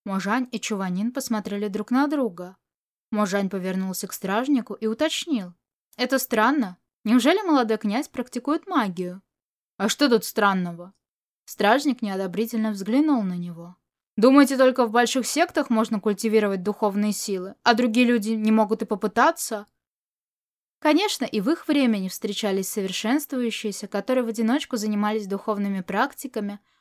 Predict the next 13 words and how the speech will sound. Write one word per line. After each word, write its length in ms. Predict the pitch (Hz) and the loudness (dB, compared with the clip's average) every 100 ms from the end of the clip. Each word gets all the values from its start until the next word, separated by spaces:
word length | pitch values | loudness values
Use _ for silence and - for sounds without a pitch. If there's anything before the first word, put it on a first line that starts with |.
| _ | _
но 100 | 277 | 0
крайне 400 | 269 294 285 285 | 4 4 6 6
редко 360 | 277 294 - 262 | 4 0 -2 -2
они 140 | 220 | -2
достигали 520 | 202 - 208 196 190 | -2 -4 -4 -2 -2
хоть 240 | 185 208 190 | -4 -6 -6
сколько-то 460 | - 220 262 262 | -2 -2 -2 -4
значимых 560 | 214 208 190 - 190 190 | -2 -4 -4 -6 -8 -6
результатов. 720 | 190 220 247 294 220 185 175 - _ _ _ _ _ _ _ | -4 -2 -2 -2 -2 -4 -12 -16 _ _ _ _ _ _ _
Можань 340 | 202 202 208 196 | -2 0 0 0
подумал 440 | 269 311 262 190 | 0 2 0 0
про 180 | - 180 | -6 -10
себя. 480 | - 180 180 180 | -10 -10 -12 -14